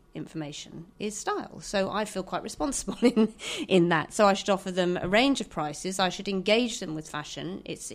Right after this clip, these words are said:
it's a phenomenal industry. It's twenty-eight billion pounds a year for the economy, the British economy. It's a massive force in this country. So businesswomen should be engaged with it. It's really important to look good, feel good,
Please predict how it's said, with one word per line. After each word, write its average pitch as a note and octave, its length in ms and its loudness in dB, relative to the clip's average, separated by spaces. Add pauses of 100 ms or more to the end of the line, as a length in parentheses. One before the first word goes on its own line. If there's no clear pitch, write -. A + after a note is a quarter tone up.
it's F#3 160 -10
a F#3 40 -10
phenomenal G3+ 800 2
industry. D#3+ 580 -6
It's - 160 -10
twenty-eight F3+ 480 -6
billion E3 280 -4
pounds D#3+ 240 -8
a D#3 60 -8
year D3+ 300 -4 (440)
for - 80 -14
the D#3+ 80 -6
economy, D#3 440 -4
the E3+ 80 -4
British - 380 -8
economy. D3+ 400 -8
It's D3+ 80 -10
a E3+ 60 -6
massive F#3+ 500 -2
force - 380 -12
in - 80 -12
this D3+ 180 -10
country. D#3 460 -10
So F3 300 -4 (440)
businesswomen F3 460 0
should - 300 -2
be E3 280 -4 (100)
engaged D#3 460 -6
with - 140 -10
it. - 180 -8 (300)
It's - 160 -10
really G3 200 4
important F3 500 -2
to E3+ 60 -6
look E3+ 220 -4
good, E3+ 180 -2
feel E3 300 0
good, D#3 380 -4